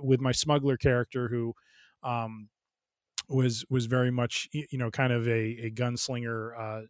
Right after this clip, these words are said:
you know, sort of character, I've moved him into a sniper, um, character class now, and it's actually a lot of fun <laughs> playing that character. So I'm, I'm actually enjoying that. Um, you know, a lot of the skills,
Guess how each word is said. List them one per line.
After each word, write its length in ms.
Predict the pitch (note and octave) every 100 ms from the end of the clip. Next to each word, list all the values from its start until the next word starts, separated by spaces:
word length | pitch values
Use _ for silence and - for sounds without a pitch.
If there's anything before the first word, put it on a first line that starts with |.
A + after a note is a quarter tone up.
| _ E3+
you 100 | B2
know, 100 | A#2
sort 220 | - A#2
of 80 | A2
character, 400 | C3 A#2+ - A#2
I've 140 | A2+
moved 260 | B2 A#2+ B2+
him 100 | A#2+
into 240 | A#2+ A2
a 60 | G#2+
sniper, 540 | - B2 A#2+ A#2+ A2+ _ _ _ _ _
um, 480 | A#2+ A2+ A2 G#2+ A2 _ _ -
character 360 | D3 B2+ C3
class 360 | - B2+ A2+ -
now, 280 | A#2+ A2 A2
and 100 | A2
it's 120 | -
actually 340 | C#3+ - D3
a 60 | A#2+
lot 180 | A#2+ A#2+
of 60 |
fun 220 | - C3 A#2
<laughs> 100 | -
playing 240 | C#3 A#2 - -
that 180 | A#3 -
character. 600 | - F#3+ F3 - - G3
So 320 | - - C#3+
I'm, 180 | C#3 C#3 - - - -
I'm 100 | D#3+
actually 340 | F3+ G#3 E3
enjoying 440 | D3 B2+ C#3 D3+ D#3
that. 340 | D#3 F3 F#3
Um, 460 | C#3+ C3 B2+ B2 C#3
you 80 | D3+
know, 60 |
a 40 | C3
lot 180 | C#3+ C#3+
of 60 |
the 60 | B2+
skills, 680 | - C#3+ C3+ C3+ B2 -